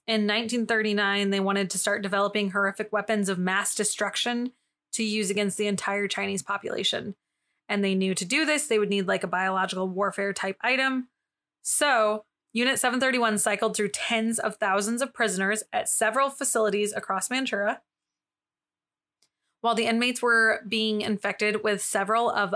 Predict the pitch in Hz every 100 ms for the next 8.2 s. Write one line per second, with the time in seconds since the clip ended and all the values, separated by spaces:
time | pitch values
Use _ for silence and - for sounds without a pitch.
0 | - 202 214 220 247 233 233 202 - 202
1 | 185 _ 220 196 202 180 185 190 202 262
2 | 294 - - 220 233 214 233 214 214 202
3 | 214 190 202 196 175 190 196 180 - -
4 | - - - - - _ _ _ _ _
5 | _ _ _ _ _ _ - 233 226 208
6 | 214 220 226 233 226 220 - _ _ _
7 | _ _ _ - 196 175 214 220 - 233
8 | 233